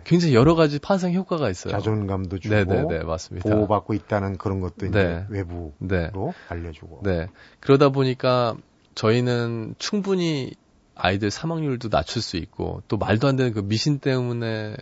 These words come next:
Speaker 1: 아이들이 이렇게 고통받는 것도 줄일
Speaker 2: 음.
Speaker 1: 수 있다고 저희는 그 믿고 있어요.
Speaker 2: 네. 그러니까 특별히 도움을 필요한, 아까 이제 그 일대일 결연을 그냥 쭉 나열하는 것보다
Speaker 1: 네.
Speaker 2: 어, 완전히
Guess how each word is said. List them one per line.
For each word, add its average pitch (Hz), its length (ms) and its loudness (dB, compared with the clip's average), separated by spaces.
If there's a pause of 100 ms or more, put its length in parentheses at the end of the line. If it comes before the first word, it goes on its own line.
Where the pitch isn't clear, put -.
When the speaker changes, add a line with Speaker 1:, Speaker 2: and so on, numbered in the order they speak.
(120)
Speaker 1:
아이들이 98 440 -2
이렇게 92 220 -8
고통받는 107 580 0
것도 90 460 -2
줄일 156 240 -2
Speaker 2:
음. - 20 0
Speaker 1:
수 85 140 -4
있다고 98 340 0
저희는 82 460 -4 (320)
그 - 200 -8
믿고 98 280 -4
있어요. 82 260 -8 (240)
Speaker 2:
네. 80 100 -14 (560)
그러니까 - 180 -4
특별히 151 500 6
도움을 120 380 4
필요한, 110 380 2
아까 107 220 2
이제 113 280 2
그 98 200 0
일대일 104 460 0
결연을 101 540 0 (460)
그냥 110 300 2
쭉 104 220 -4
나열하는 101 480 0
것보다 90 460 -4 (260)
Speaker 1:
네. 87 280 -6 (100)
Speaker 2:
어, 85 240 -6
완전히 120 600 2